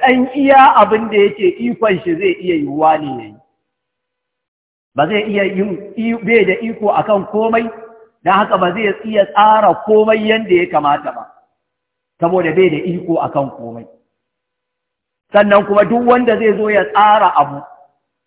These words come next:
za ka samu wannan abin da yake tsara mai yanda zai kasance ba nashi ba ne, ba mallakin shi ba ne, ba shi yake gudanar da wannan abun ba.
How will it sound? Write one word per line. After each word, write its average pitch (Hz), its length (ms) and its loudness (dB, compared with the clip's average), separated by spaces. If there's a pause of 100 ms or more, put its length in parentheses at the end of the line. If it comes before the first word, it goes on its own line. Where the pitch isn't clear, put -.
(640)
za 175 180 4
ka 202 160 2
samu 196 340 4
wannan 180 380 0
abin 180 240 0
da 160 80 0
yake 165 400 0
tsara 180 460 4
mai 175 160 -6 (100)
yanda 170 320 -6
zai 175 160 -6
kasance 185 500 -6 (800)
ba 151 260 4
nashi 170 340 2
ba 143 160 0
ne, 127 120 -6 (880)
ba 143 260 4
mallakin 185 580 0
shi 170 120 -6
ba 151 140 -2
ne, 147 120 -8 (680)
ba 143 140 2
shi 180 160 -4
yake 180 240 0
gudanar 160 520 0
da 147 100 -2
wannan 139 420 -4
abun 120 280 -8
ba. 104 100 -18